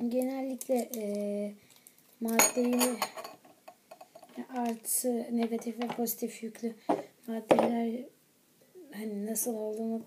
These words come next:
şey yapmak için kullanılır. Ancak bu, e, öğretmenlerimiz bize yedinci sınıf, altıncı sınıfta, e, ödev veriyor bunları. Çünkü ders kitaplarında ve çalışma kitaplarında var.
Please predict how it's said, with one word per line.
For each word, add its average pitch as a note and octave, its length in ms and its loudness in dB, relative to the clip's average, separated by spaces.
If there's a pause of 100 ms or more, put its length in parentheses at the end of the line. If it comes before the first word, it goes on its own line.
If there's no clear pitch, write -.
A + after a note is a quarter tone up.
(180)
şey A3 220 -8
yapmak A3 420 -4
için - 260 -12 (840)
kullanılır. A3 500 2 (840)
Ancak D#4 420 8
bu, D4 440 0
e, C4 40 4
öğretmenlerimiz B3 1120 2
bize A#3 220 2
yedinci A3+ 440 2
sınıf, G#3 420 -4
altıncı G#3+ 540 -4
sınıfta, G3+ 1500 -6 (140)
e, G3 300 -8 (460)
ödev A3+ 340 2
veriyor G3 540 0
bunları. G3+ 460 -6
Çünkü G3 340 -8
ders G3+ 240 -4
kitaplarında G3 540 -8
ve F#3+ 60 -6
çalışma G3+ 360 -8
kitaplarında G#3 640 -6
var. G3 220 -8